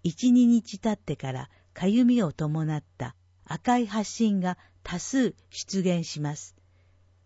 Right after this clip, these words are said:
治療はステロイド外用薬を塗り、抗ヒスタミン薬を内服します。茶毒蛾皮膚炎の予防では、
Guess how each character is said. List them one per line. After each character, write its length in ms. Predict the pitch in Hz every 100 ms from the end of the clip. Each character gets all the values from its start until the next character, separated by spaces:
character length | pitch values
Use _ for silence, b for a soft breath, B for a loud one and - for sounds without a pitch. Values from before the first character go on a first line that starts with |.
| _ _ _ _ -
治 160 | -
療 300 | 202 247 247
は 240 | 226 208 - _
ス 120 | -
テ 160 | 277 277
ロ 160 | 269
イ 40 | 247
ド 140 | 262
外 260 | 240 247 240
用 200 | 247 214
薬 340 | 156 - 143
を 100 | 135
塗 160 | 131 135
り、 220 | 139 - _ _ _ _
抗 300 | - 262 196
ヒ 200 | - -
ス 100 | -
タ 240 | - 240
ミ 160 | 233 233
ン 20 |
薬 360 | 190 160 - 127
を 140 | - -
内 240 | 156 185
服 220 | 175 - 160
し 160 | -
ま 160 | 139 135
す。 240 | - - _ _ _ _ _ _ _ _ _ -
茶 160 | 196
毒 300 | 214 285 -
蛾 140 | 233 190
皮 180 | - 185
膚 280 | - 240
炎 140 | 214 180
の 120 | 160
予 160 | 156 160
防 240 | 185 180
で 140 | 165 160
は、 180 | 143